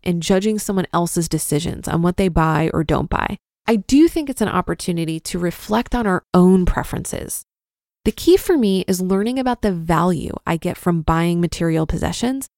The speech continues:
and I found that I mostly get diminishing returns. I bought a new couch last year, and while it was very satisfying at first, now I'm used to it,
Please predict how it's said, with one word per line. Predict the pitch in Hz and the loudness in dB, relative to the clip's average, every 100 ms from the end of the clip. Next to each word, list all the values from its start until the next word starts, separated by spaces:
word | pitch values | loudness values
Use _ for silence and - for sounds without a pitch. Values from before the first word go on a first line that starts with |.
| _ _ - | _ _ -4
and | 226 | 0
I | 247 | 2
found | 254 - 269 311 294 | 0 0 0 0 0
that | 277 - | -2 -2
I | 226 | -4
mostly | 220 208 208 220 247 - 269 | -2 -2 0 0 0 -2 -2
get | 233 196 180 - | 0 0 0 0
diminishing | 180 165 160 160 - 151 | -2 0 0 -2 -2 -2
returns. | 147 - - - 190 - _ _ _ _ _ _ | -4 -6 -8 -10 -12 -16 _ _ _ _ _ _
I | 277 403 | 2 4
bought | 381 311 | 6 6
a | 285 | 6
new | 220 208 | 6 4
couch | - 151 156 - | 2 -2 -4 -6
last | - - - | -8 -8 -8
year, | - - 190 - | -6 -6 -6 0
and | 214 | 2
while | 262 269 269 | 4 4 2
it | 254 | 0
was | 269 | 0
very | 240 320 392 | -2 -2 -2
satisfying | 415 - - 190 196 196 - 165 156 | -2 -4 -2 0 0 -2 -2 -2 -2
at | 147 | -2
first, | - - - 190 - - _ _ - | -6 -8 -6 -8 -12 -16 _ _ 0
now | 208 294 370 | 2 4 2
I'm | 294 | 2
used | 226 349 - | 2 2 0
to | 202 | -6
it, | - - | -6 -8